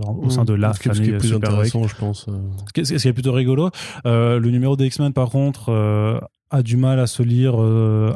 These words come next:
Speaker 1: indépendamment du reste, je trouve, parce que tu sens bien qu'il y a, il y a des choses avant et, et qu'il y aura des choses après. Donc ça, je trouve, c'est juste peut-être intéressant pour voir un peu, euh, Neil Adams, le Neil Adams de, de, de sa, de la grande époque, puisqu'au final, c'est vrai que Neil Adams, euh, a fait pas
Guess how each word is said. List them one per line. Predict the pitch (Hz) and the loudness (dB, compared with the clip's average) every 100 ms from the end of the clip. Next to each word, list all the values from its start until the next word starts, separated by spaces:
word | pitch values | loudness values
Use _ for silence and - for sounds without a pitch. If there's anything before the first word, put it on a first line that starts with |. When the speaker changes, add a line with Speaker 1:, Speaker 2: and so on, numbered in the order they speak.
| - | 0
Speaker 1:
indépendamment | 127 120 117 120 117 117 | 0 0 0 2 2 2
du | 113 | 2
reste, | 120 123 | 0 2
je | 120 | 0
trouve, | - 143 - | 0 0 0
parce | 113 | -2
que | - | -2
tu | - | -4
sens | - 113 | 0 2
bien | 117 | 2
qu'il | 113 107 | 2 0
y | |
a, | 101 | 0
il | |
y | 104 | 0
a | |
des | 101 | -2
choses | 104 113 110 | 0 0 2
avant | 117 110 117 | 2 2 2
et, | |
et | 113 123 | 0 -4
qu'il | 113 | -4
y | 113 | -2
aura | 110 | 0
des | 113 | 0
choses | 127 117 | 2 0
après. | 113 123 | 0 -2
Donc | 120 110 | -2 -2
ça, | 120 | -2
je | 110 | -2
trouve, | - 110 | -2 -4
c'est | 107 117 | -2 0
juste | 120 - - | 0 -2 -2
peut-être | 123 120 | -2 0
intéressant | 120 123 117 - 120 | -2 0 0 0 -2
pour | 113 | -2
voir | 107 110 | 0 -2
un | |
peu, | 110 123 117 - - - | 0 0 0 -4 -20 -4
euh, | 110 | 0
Neil | 110 110 | 2 4
Adams, | 113 110 113 113 123 | 2 2 0 0 -2
le | 107 | 0
Neil | 107 101 | 0 0
Adams | 104 107 | 0 0
de, | 101 101 98 | -2 -4 -2
de, | 104 101 | -2 -2
de | 98 | -2
sa, | 101 104 | -2 -2
de | 104 | -2
la | 104 | -2
grande | 101 104 104 | 0 0 2
époque, | 139 160 | 0 -2
puisqu'au | - - | -6 -10
final, | 107 120 117 | -4 -2 0
c'est | 110 | 0
vrai | 110 | -2
que | - 104 - - - | -2 -4 -4 -16 -4
Neil | 110 | 0
Adams, | 104 104 113 107 - - - - | 2 2 2 0 -8 -20 -20 -4
euh, | 110 110 | -2 0
a | |
fait | 104 - 104 101 - _ | -2 -2 -2 -4 -10 _
pas | - 110 - | 0 0 0